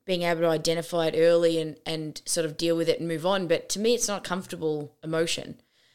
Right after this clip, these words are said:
So, um, I think denying responsibility was a big one for me, definitely at the start. Like,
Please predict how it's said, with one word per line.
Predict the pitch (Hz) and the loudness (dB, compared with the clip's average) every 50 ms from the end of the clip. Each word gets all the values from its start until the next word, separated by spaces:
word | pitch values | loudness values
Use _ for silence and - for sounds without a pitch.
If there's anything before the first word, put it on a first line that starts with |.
| _ _ | _ _
So, | - - 208 196 190 190 190 185 175 165 - - _ _ _ _ _ _ _ - | -2 2 6 6 8 8 8 6 4 -2 -4 -12 _ _ _ _ _ _ _ -6
um, | - 185 185 180 175 175 175 170 170 165 - - _ _ _ _ _ _ _ - _ _ _ _ _ _ _ _ _ _ _ _ _ _ _ _ _ _ _ - | -4 -2 0 0 0 -2 -4 -6 -8 -8 -10 -12 _ _ _ _ _ _ _ -20 _ _ _ _ _ _ _ _ _ _ _ _ _ _ _ _ _ _ _ -14
I | 175 | -12
think | - - 220 240 220 - - - _ _ | -8 -2 -2 -2 -2 -4 -10 -16 _ _
denying | - 202 196 196 190 185 190 190 190 | -2 -2 0 2 2 2 2 2 0
responsibility | 190 180 - - 185 180 165 170 175 180 185 196 190 185 | 0 -2 -2 -2 -2 -4 -2 -2 0 0 0 0 0 -2
was | 165 165 156 160 | -2 -2 -2 -2
a | |
big | 156 175 170 160 | -2 -2 -2 0
one | 165 160 160 156 | 0 -2 -2 -2
for | - 170 | -4 -4
me, | 165 170 165 160 156 151 156 - - | -2 0 0 0 0 -2 -6 -6 -2
definitely | - 185 180 180 208 190 170 | -2 -2 0 0 -2 -2 -4
at | 147 - | -4 -4
the | 160 | -6
start. | - - 156 147 139 - - - | -6 -2 -2 0 -2 -2 -4 -4
Like, | 151 156 135 151 170 - - - - | -4 -4 -4 -4 -6 -10 -14 -20 -20